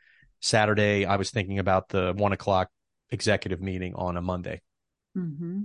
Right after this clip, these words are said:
Speaker 1: And it got, uh, it got challenging. And not only as an H R partner, and you know this based on some of your experience,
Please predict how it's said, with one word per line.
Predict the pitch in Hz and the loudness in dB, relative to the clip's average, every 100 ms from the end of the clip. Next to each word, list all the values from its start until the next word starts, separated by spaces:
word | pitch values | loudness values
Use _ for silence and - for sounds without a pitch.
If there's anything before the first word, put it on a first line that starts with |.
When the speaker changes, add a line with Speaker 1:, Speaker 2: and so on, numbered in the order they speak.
| 208 | -4
Speaker 1:
And | 104 101 101 101 101 | -2 0 0 -2 -2
it | 120 - | -4 0
got, | 113 107 - _ 117 | 2 2 0 _ -4
uh, | 101 98 101 98 90 - - - - | -2 0 0 -2 -6 -14 -20 -12 -2
it | 135 | 2
got | 127 131 | 4 4
challenging. | - 139 123 120 101 95 92 | 2 2 2 0 -2 -2 0
And | 110 | 2
not | 123 | 6
only | 123 120 113 104 107 | 6 4 2 0 0
as | 107 98 92 | 0 0 -2
an | 104 | -2
H | 101 - | -2 2
R | 113 | 0
partner, | 123 95 85 87 95 | 2 0 -2 -2 -4
and | 107 98 | -2 0
you | 113 | 4
know | 104 | 4
this | 101 95 | 2 0
based | - 95 - | -2 -4 -4
on | 95 | -4
some | - 101 | -4 -4
of | 92 | -2
your | 98 | -2
experience, | - 107 92 92 | -4 -4 -4 -6